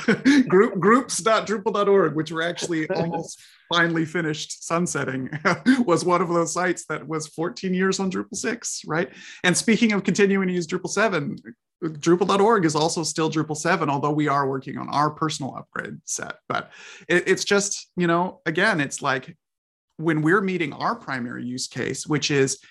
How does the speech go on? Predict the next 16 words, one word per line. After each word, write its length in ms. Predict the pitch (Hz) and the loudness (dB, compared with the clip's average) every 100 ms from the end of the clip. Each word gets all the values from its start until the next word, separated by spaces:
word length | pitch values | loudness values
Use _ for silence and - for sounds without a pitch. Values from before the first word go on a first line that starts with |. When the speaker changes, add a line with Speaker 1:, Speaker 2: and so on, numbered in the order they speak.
| _ _ _ | _ _ _
Speaker 1:
providing 440 | 156 143 147 170 151 | -2 2 4 4 2
a 60 | |
home 200 | 151 156 | 0 -2
for 120 | 151 | -2
the 80 | 156 | -6
community, 600 | - 139 151 180 180 180 | -6 -2 0 2 0 -2
tools 360 | 180 - 151 151 | -4 -4 -4 -4
for 120 | 143 | -8
collaboration, 920 | - 131 123 123 127 135 - 214 208 | -6 -2 -2 0 0 0 0 -4 -4
a 140 | - - | -6 -6
place 300 | 131 135 - | 0 0 0
to 160 | 139 | -2
advance 320 | 131 131 117 - | 0 -2 -4 -8
the 80 | |
project, 640 | - - 90 196 - - - - - - _ - | -10 -4 -2 -2 -2 -4 -8 -18 -20 -20 _ -4
um, 460 | 139 135 131 131 | 0 2 2 0